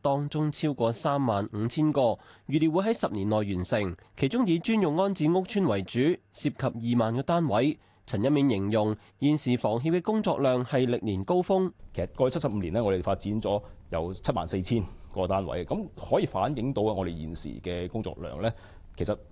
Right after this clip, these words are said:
Speaker 2: 對於房協嚟講呢，都係一個嘅歷史高峰嚟㗎啦。
Speaker 1: 被稱為房屋實驗室嘅房協，未來興建嘅項目涉及資助出售房屋、長者屋同埋屋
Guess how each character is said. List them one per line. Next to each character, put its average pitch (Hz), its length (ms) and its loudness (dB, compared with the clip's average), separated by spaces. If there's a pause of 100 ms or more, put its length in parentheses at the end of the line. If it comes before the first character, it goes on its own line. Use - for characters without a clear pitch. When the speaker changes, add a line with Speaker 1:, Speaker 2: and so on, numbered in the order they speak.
Speaker 2:
對 131 140 2
於 139 180 0
房 73 160 -4 (100)
協 98 120 -2
嚟 80 200 -6
講 85 220 -2
呢， 117 100 -2 (180)
都 117 120 0
係 92 140 0
一 - 20 -2
個 87 160 -6
嘅 69 500 -6
歷 - 100 -10
史 - 340 -6
高 101 140 -4
峰 98 180 -10
嚟 - 100 -12
㗎 - 80 -12
啦。 - 80 -10 (260)
Speaker 1:
被 156 160 2
稱 233 220 0
為 110 180 2
房 113 180 0
屋 185 140 0
實 175 200 -6
驗 127 200 0
室 202 180 -2
嘅 147 100 -4
房 101 220 -2
協， 135 220 2 (220)
未 107 120 0
來 107 100 4
興 180 260 2
建 147 140 0
嘅 135 120 4
項 117 240 2
目 120 240 2
涉 - 180 -4
及 143 500 -4
資 - 0 -
助 131 200 0
出 175 140 -2
售 127 240 -2
房 95 320 -4
屋、 175 180 0 (240)
長 123 280 2
者 123 180 2
屋 170 260 2
同 98 160 -6
埋 101 300 0
屋 180 100 0